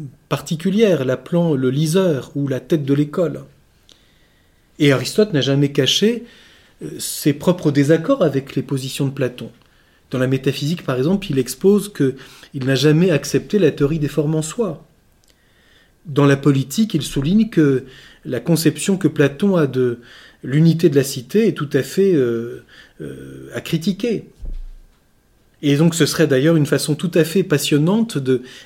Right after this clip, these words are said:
d'aborder Aristote que de voir les critiques qu'il a entreprises sur les positions de Platon. Mais, euh, Aristote ne se contente pas de, d'avoir été à l'école de Platon. Il s'intéresse réellement à tout ce qui est à sa portée,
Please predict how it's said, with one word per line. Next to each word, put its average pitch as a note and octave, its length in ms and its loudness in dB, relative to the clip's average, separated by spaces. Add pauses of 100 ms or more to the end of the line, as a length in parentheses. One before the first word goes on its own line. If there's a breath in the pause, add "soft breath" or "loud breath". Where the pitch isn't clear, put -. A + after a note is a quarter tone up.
(100)
d'aborder D#3 500 2
Aristote D3+ 500 -2
que - 80 -6
de C3+ 120 0
voir F3+ 180 0
les D3+ 100 0
critiques - 640 -6
qu'il D3+ 200 -4
a D3+ 80 2
entreprises F3+ 640 -4 (440 loud breath)
sur - 200 0
les D#3 80 6
positions D#3 520 -2
de E3+ 120 0
Platon. D#3+ 420 0
Mais, C3+ 220 2 (420 loud breath)
euh, D3 100 -12 (120)
Aristote C#3 300 -2
ne G3+ 60 4
se - 120 0
contente E3 480 2
pas A#3+ 300 -2 (100)
de, C3+ 300 -4
d'avoir C3+ 300 0
été C#3 160 0
à - 20 2
l'école D3+ 260 0
de D3 80 0
Platon. F#3+ 520 -2 (1160 loud breath)
Il E3+ 220 -2
s'intéresse F#3+ 640 4
réellement D#3+ 640 2
à C#3+ 120 -2
tout G#3 260 -6
ce - 180 -4
qui E3 240 -4
est F#3 140 -4
à C#3+ 40 2
sa C#3 200 -4
portée, D#3+ 640 -4